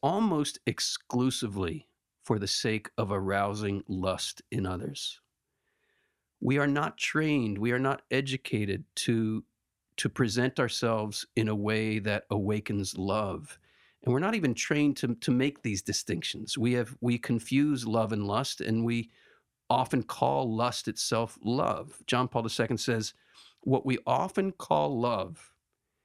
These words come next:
if we're honest with ourselves, and if we're willing to give it an honest examination, often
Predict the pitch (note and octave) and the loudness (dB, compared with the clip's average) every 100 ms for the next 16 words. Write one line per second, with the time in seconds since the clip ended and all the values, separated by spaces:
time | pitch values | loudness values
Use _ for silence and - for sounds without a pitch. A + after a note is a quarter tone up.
0 | _ _ - B2 B2+ D#3 D#3+ D3+ - A2+ | _ _ -4 0 2 4 4 0 -4 -2
1 | G#2+ - A2 G2 A#2 - - A2+ G#2+ A2+ | -2 -2 -2 -2 -6 -10 -2 -2 0 0
2 | B2+ C#3+ C#3+ C#3 C3+ C3 - A#2+ - B2 | 2 2 2 2 0 0 0 -2 0 0
3 | C#3 C3+ C3+ A#2 B2 B2 A#2 A#2+ A#2 - | 2 0 -2 0 2 2 2 0 -2 -6
4 | - - _ _ _ _ _ - A#2+ C#3+ | -8 -12 _ _ _ _ _ 2 4 4
5 | - E3 E3+ | 2 -2 -2